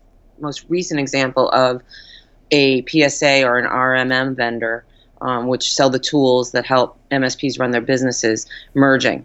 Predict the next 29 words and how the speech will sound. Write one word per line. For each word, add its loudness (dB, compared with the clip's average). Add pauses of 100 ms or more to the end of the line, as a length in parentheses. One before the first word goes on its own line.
(120)
And 0
part 0
of -4
what's -6
driving 0
that -6
is -10
that -2
particular -10
industry -6
doesn't -2
wanna -2
be -4
fragmented 0
anymore. -4
So -2
if -2
you 0
own 0
a, -2
pr-, -12
you -4
know, 0
you -2
do 0
P -2
S 0
A 2
software, 0